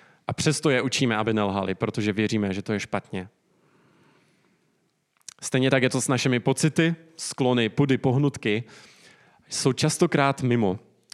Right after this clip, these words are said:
protože se míjí toho, k čemu nás Bůh stvořil. Míjí se toho účelu, za kterým jsme byli stvořeni. A Bůh nám dává tady ten svůj zákon,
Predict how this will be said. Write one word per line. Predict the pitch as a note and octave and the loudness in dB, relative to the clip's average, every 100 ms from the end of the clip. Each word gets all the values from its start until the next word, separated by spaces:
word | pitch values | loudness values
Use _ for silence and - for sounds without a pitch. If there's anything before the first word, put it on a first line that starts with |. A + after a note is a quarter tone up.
| - | -16
protože | - - A#2+ A2+ | -10 -6 -4 -4
se | - | -2
míjí | A#2 A#2 B2 | 0 0 0
toho, | A#2+ A2 G#2+ | 0 0 0
k | G#2+ | -4
čemu | - B2 A2 | -4 -2 0
nás | G#2 F#2 F#2+ | -2 -4 -6
Bůh | G2 F#2 | -10 -10
stvořil. | - - G2 F2 F2+ F2+ - _ | -12 -10 -10 -8 -10 -12 -20 _
Míjí | A#2+ C3 | -2 0
se | C3 | 0
toho | C#3+ C3+ C3 | 0 2 0
účelu, | - B2 - A#2 A2 A2+ - - | -2 -4 0 2 2 -2 -10 -6
za | A2 | -6
kterým | - A#2+ G#2+ A2 | -4 -4 -2 -4
jsme | - G#2+ | -4 -4
byli | G2 G2+ | -2 -2
stvořeni. | F#2 - G2+ F#2 F2+ F2+ - _ - - | -4 -6 -6 -6 -6 -8 -14 _ -20 -12
A | - | -2
Bůh | D#3 F#3+ | -2 2
nám | F#3 | 2
dává | C#3 C#3 C#3 | 2 2 2
tady | C#3+ C3 | 0 -2
ten | - C3 | -2 -2
svůj | B2 C#3 | 0 0
zákon, | A#2+ A2 C3 D3+ D3+ | 2 2 4 2 2